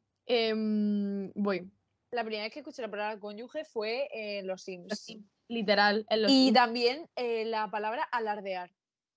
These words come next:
Speaker 1: Alardear conozco, pero, em,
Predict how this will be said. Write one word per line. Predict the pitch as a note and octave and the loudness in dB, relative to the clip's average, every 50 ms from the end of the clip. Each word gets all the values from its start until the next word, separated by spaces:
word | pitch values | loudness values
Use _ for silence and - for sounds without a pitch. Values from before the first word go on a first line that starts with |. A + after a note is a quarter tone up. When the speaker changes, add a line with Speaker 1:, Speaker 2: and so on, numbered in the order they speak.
| _ _ _ _ _ _ _ _ _ _ _ _ _ _ _ _ - | _ _ _ _ _ _ _ _ _ _ _ _ _ _ _ _ 0
Speaker 1:
Alardear | A3 A3 A3 A3 A3 G#3 G#3 G#3+ A3+ C4 | 2 4 4 4 6 6 6 6 4 4
conozco, | - C#4 B3 A3+ A3 G#3+ - - G#3+ G3+ G3 | 2 0 0 0 -2 -2 -2 -4 -4 -2 0
pero, | G#3+ G3+ G#3 G3+ G3+ G3 G3 G3 F#3+ - - | 0 2 4 6 6 6 6 4 2 2 0
em, | - G3 G3 G3+ G3 G3 G3 G3 G3 G3 G3 F#3+ F#3+ F#3+ F#3+ F#3+ F#3+ F#3+ F#3+ | -2 -2 0 2 2 2 2 2 0 -2 -2 -2 -2 -2 -2 -2 -2 -2 -4